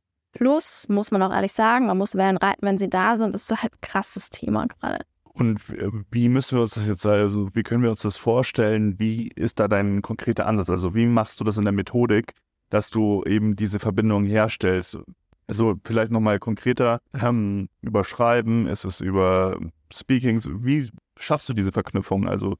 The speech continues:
Speaker 2: wie sieht da deine Selbstständigkeit aus?
Speaker 1: Ja, verstanden. Ähm, <laughs> danke für die Spezifizierung. Also angefangen habe ich tatsächlich ganz klassisch über One-on-One, also Beratungsthematik, da haben mich, ähm, Teams oder auch Einzelpersonen eingeladen, um ein bisschen zu erzählen, was ich so weiß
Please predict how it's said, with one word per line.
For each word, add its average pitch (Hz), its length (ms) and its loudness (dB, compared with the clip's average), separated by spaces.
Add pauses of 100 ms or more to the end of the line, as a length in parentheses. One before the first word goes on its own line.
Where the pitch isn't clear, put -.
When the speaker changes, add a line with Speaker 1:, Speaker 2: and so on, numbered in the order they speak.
(280)
Speaker 2:
wie 131 120 -2
sieht 127 240 -2
da 120 160 2
deine 117 200 2
Selbstständigkeit 107 680 0
aus? - 260 -4
Speaker 1:
Ja, 233 240 2
verstanden. 214 500 -2 (260)
Ähm, 220 360 2
<laughs> - 120 -8
danke 254 220 2
für 208 140 0
die 220 80 0
Spezifizierung. 220 800 -2 (380)
Also 254 180 2
angefangen 302 480 2
habe 247 120 4
ich 262 60 2
tatsächlich 226 380 0
ganz 220 200 -2
klassisch 220 340 -2
über 202 240 2
One-on-One, 202 680 2
also 202 300 -2
Beratungsthematik, 214 1700 0
da 202 120 2
haben 190 100 2
mich, 196 260 -2
ähm, 196 200 -2
Teams 220 520 0
oder 208 200 2
auch 202 60 -4
Einzelpersonen 208 720 -2
eingeladen, 202 600 2
um 190 160 2
ein 190 60 -2
bisschen 190 320 -2
zu - 120 -2
erzählen, 214 640 0
was 190 140 -2
ich 190 120 -4
so 190 120 -6
weiß 254 460 0